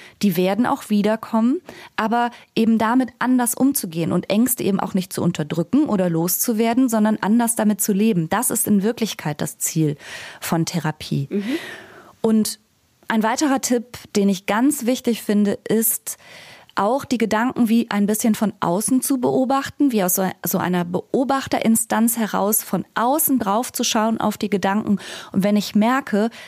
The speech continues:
Speaker 1: das macht mich hilflos und das macht mich ohnmächtig und füttert sozusagen den Sorgenkreis,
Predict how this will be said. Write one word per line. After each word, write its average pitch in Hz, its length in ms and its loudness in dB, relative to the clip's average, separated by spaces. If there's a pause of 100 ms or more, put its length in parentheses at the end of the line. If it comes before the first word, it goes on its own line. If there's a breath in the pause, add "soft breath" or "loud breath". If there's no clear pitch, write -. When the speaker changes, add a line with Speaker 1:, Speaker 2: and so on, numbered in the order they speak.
(140 loud breath)
Speaker 1:
das 240 260 0
macht 214 260 0
mich 208 140 2
hilflos 208 640 0
und 185 220 0
das 233 220 0
macht 214 260 0
mich 185 260 0
ohnmächtig 196 720 2
und 180 140 0
füttert 254 500 0
sozusagen 170 720 0 (440 loud breath)
den 190 180 4
Sorgenkreis, 170 1080 0